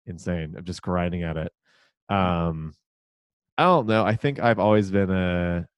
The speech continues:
Speaker 1: nervous and anxious person, and improv had been a way to try to push through all the weird things where I don't have to be myself. I can be a character. And if that works, then that, it just feels good. You can kind of put on a
Speaker 2: Mm.
Speaker 1: mask or something.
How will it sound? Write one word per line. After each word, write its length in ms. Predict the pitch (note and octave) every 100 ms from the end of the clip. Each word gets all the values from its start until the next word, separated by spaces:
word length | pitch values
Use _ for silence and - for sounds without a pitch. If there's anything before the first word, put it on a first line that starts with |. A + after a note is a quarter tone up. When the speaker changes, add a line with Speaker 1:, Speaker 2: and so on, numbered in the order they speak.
| _
Speaker 1:
nervous 520 | F2+ F2+ F#2 F#2 F#2+ F2
and 140 | F#2
anxious 380 | F#2+ F#2 - -
person, 580 | - A2+ B2 E3+ F#3 A3+ _ _ _ _ _ _ _ _
and 800 | G2 G2 F#2 F2+ F2+ F2+ F2 F2 - -
improv 560 | A2+ A2+ B2 A2+ G#2 F#2+
had 240 | G2 F#2 - -
been 340 | G2+ G2+ G2
a 120 | G2+ F#2+
way 640 | F#2 F#2+ F2+ F2+ F2+ F2+ -
to 80 | -
try 220 | - F#2
to 80 | F2+
push 440 | - F#2 E2+ - -
through 540 | F#2 F#2+ F#2+ G2+ A#2
all 240 | A2+ B2+ C#3
the 100 | C#3
weird 440 | C#3+ D3 D3+ C#3+ _ _ _ _ _
things 300 | D3 C#3+ C3
where 100 | A#2
I 60 | G#2
don't 80 | A2
have 100 | G2+
to 60 |
be 100 | G2+
myself. 460 | F#2+ E2+ - G2 G#2
I 60 | G2
can 140 | F2+
be 80 | F#2
a 40 |
character. 540 | E2+ F#2+ F#2 - A2+ A#2 _ _ _ _
And 100 | G#2
if 60 | -
that 200 | G2+ D#2+
works, 380 | F#2+ G2+ - -
then 160 | F#2
that, 160 | F#2 F2 -
it 80 | G2+
just 140 | - -
feels 320 | - F#2+ F#2
good. 120 | G#2+
You 160 | G#2 F#2+
can 80 | D#2+
kind 140 | G2
of 80 | F#2
put 180 | - G2
on 120 | F#2+
a 40 | F2+
Speaker 2:
Mm. 40 |
Speaker 1:
mask 360 | F2+ F2+ F2+ -
or 60 |
something. 360 | - A#2 C3